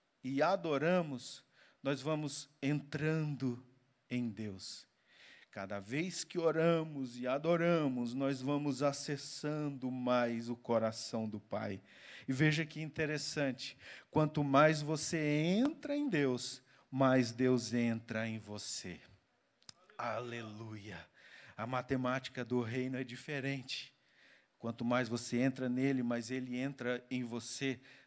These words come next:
Na lógica humana, como isso é possível? Não sei, mas Deus pode fazer. Então, entre no esconderijo do Altíssimo e seja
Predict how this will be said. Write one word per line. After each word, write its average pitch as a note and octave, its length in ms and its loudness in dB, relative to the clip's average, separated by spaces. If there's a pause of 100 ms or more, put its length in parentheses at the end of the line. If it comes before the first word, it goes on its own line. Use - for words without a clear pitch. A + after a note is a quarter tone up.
Na A2+ 120 -6
lógica C3 680 -2
humana, B2+ 400 -2
como C#3 380 -6
isso C3+ 180 -6
é - 20 -2
possível? B2+ 560 -4
Não B2 160 0
sei, B2+ 540 2 (180)
mas A#2 400 4
Deus A#2+ 460 -2
pode A#2 400 -4
fazer. A#2+ 580 -4 (260)
Então, E3+ 320 -8 (160)
entre C3+ 800 -4 (300)
no B2+ 80 2
esconderijo B2 840 -2
do A2+ 140 -4
Altíssimo A2+ 800 -4 (300)
e C#3+ 100 -2
seja C3 800 6